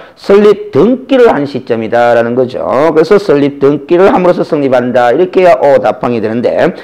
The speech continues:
국토교통부 장관의 인가를 받음으로써 성립한다, 이렇게 지문을 제시하게 되면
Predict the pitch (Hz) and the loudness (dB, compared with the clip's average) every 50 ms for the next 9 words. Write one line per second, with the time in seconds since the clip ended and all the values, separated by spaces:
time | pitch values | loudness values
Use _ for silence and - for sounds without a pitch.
0 | - - - _ - - 190 180 - - 208 196 180 185 151 - 175 156 160 151 | -20 -20 -20 _ -4 -4 -4 -4 0 0 0 2 2 0 0 0 -2 0 0 0
1 | 143 147 - 131 131 135 135 131 135 131 131 - 196 214 220 226 220 185 214 202 | 0 0 0 0 0 2 0 0 0 0 -2 -4 -4 -4 -2 -2 2 2 4 4
2 | 190 175 147 135 127 135 - 151 185 185 190 190 175 180 175 170 170 170 170 170 | 4 4 2 2 0 0 0 0 2 2 2 0 0 0 0 2 2 2 2 2
3 | - 233 247 247 - - 151 139 139 131 117 120 120 120 120 107 123 120 117 117 | 2 2 2 2 0 -2 -4 -2 -2 -2 -2 -2 -4 -4 -4 -2 0 2 2 2
4 | 123 170 202 202 - - - 202 - - 135 127 127 120 117 110 123 123 123 123 | 2 2 0 0 2 0 0 0 0 -2 -6 -4 -4 -4 -4 -4 -6 -4 -2 -2
5 | 110 - 113 110 123 123 107 87 95 107 117 | -2 -2 -2 -2 -2 -2 -4 -6 -8 -10 -10